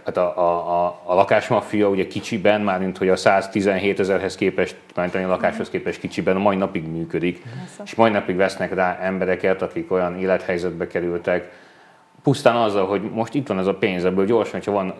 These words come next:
Speaker 1: uzsora hiteled, akármi, vissza tudod fizetni, szabad ember leszel, és már bukta is a lakását.
Speaker 2: Persze.
Speaker 1: Egyébként, öm, öm, nekem megadatott, hogy én, hogy én a második kerületben lehettem, ö, fiatal, ö,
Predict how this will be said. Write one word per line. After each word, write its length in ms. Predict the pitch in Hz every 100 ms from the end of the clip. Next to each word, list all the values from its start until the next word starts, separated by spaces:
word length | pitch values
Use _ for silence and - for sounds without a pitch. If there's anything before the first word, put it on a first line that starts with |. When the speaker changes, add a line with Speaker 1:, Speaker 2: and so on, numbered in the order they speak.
| -
Speaker 1:
uzsora 340 | 117 104 95
hiteled, 340 | 92 92 90 87
akármi, 440 | 101 98 92 95 98
vissza 240 | 117 123 110
tudod 180 | 104 -
fizetni, 400 | 117 104 - 87
szabad 300 | - 113 101
ember 300 | 110 98 90
leszel, 420 | 87 - - 82 - - _ _ _
és 120 | -
már 160 | 113 110
bukta 240 | 135 -
is 120 | 92 107
a 40 |
lakását. 480 | 101 - 78 - 85
Speaker 2:
Persze. 160 | 90
Speaker 1:
Egyébként, 420 | 92 - 98 92 -
öm, 420 | 98 98 98 - - _ _ _ _ _ - 87 - -
öm, 640 | 87 90 90 92 92 92 - 101 98
nekem 600 | 101 101 107 107 104 104 95 107
megadatott, 560 | 104 98 87 78 87
hogy 120 | 92
én, 160 | 90 90
hogy 160 | 90 90
én 80 | 87
a 60 |
második 380 | 95 90 - 82
kerületben 300 | 98 85 85
lehettem, 540 | 87 80 - 85 85 85
ö, 260 | 80 80 82 82
fiatal, 540 | - 92 87 104 113 - - - - - _
ö, 40 | _